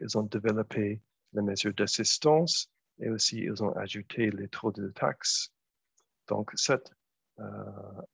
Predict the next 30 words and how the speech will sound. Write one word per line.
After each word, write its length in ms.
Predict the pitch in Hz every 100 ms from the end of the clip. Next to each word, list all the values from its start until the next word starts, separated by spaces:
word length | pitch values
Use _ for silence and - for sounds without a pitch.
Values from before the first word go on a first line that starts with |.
| _ _ _
c'est, 400 | - - 110 104
c'est 160 | - 107
le 80 |
résultat 480 | 107 110 120 - 120
de 260 | 110 110 107
la 100 | 101 101
discussion 720 | 117 - 120 - 113 110 -
avant 300 | 113 101 107
la 80 | 101
mise 240 | 101 101
en 100 | 107
place 400 | 101 101 98 - -
de 80 | 101
la 120 | 92
réglementation. 1000 | 101 107 104 107 - - - - 151 180 _ _ _ _ _ _ _ _ _ _ - - _ _ -
Donc, 240 | 117 -
ça, 180 | - 127
c'est 180 | - 117
le 100 | 110
deuxième 340 | 165 160 143
point, 340 | - 147 170 -
d'avoir 460 | - 113 110 120 120
le 200 | 113 110
système 440 | - 117 - 135
d'accompagnement 840 | 123 107 - 117 127 123 135 120 101 _ _ _ _
qui 160 | - 117
peut 200 | 120 -
aider 440 | 113 110 117 117 - _ _
les 200 | 113 104
entrepreneurs. 840 | 107 101 - 117 - 104 101 127 165